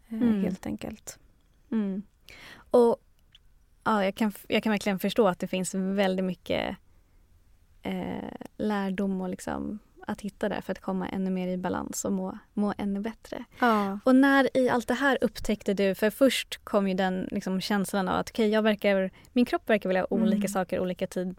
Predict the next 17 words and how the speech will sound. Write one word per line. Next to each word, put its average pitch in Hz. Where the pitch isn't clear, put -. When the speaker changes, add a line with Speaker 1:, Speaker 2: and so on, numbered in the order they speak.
Speaker 2:
på 202
månaden. 196
Och 226
när 226
upptäckte -
du 208
att 190
det 190
finns 196
en 196
enorm 190
ayurvedisk 196
kunskap -
inom 185
det 208
här? 220
Speaker 1:
Ja, 254